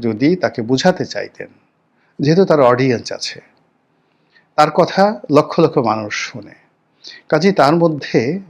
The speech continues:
নূর ঢুকিয়ে দেওয়া, তাকে হেদায়েতের পথে আনা বা তাকে সমৃদ্ধ করা, এমনকি কোনো হিন্দু, বৌদ্ধ, খ্রিস্টান, পণ্ডিত,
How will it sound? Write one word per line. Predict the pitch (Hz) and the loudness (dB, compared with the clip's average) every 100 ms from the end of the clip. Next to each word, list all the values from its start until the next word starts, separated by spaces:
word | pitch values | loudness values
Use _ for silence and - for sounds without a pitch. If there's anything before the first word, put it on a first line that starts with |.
| 135 | -8
নূর | 127 143 175 180 190 196 196 _ _ _ _ _ _ 147 | 0 2 4 6 4 0 -8 _ _ _ _ _ _ -6
ঢুকিয়ে | 123 131 113 | -4 0 0
দেওয়া, | 101 98 127 - _ _ _ _ _ _ _ _ _ - | 0 -4 -6 -8 _ _ _ _ _ _ _ _ _ -4
তাকে | 135 156 | -2 0
হেদায়েতের | 139 131 131 123 123 | 0 2 2 2 0
পথে | 123 - 110 | -2 -4 -6
আনা | 92 107 156 - _ _ _ | -6 -10 -14 -18 _ _ _
বা | 170 | -2
তাকে | 170 180 160 147 - _ _ _ _ _ | 0 -2 0 -2 -4 _ _ _ _ _
সমৃদ্ধ | - - 151 160 185 143 - | -8 -2 0 4 4 2 -8
করা, | 117 95 - - _ _ _ _ _ | -12 -12 -14 -18 _ _ _ _ _
এমনকি | 160 190 196 196 | 0 2 0 -2
কোনো | 185 160 | 0 0
হিন্দু, | 120 131 127 117 117 143 - - | 2 2 2 2 -4 -6 -14 -4
বৌদ্ধ, | 123 120 117 139 139 | -2 -2 -4 -8 -8
খ্রিস্টান, | - 113 - 107 101 160 165 - | -8 -8 -4 -6 -6 -10 -10 -4
পণ্ডিত, | 117 104 - | -4 -4 -8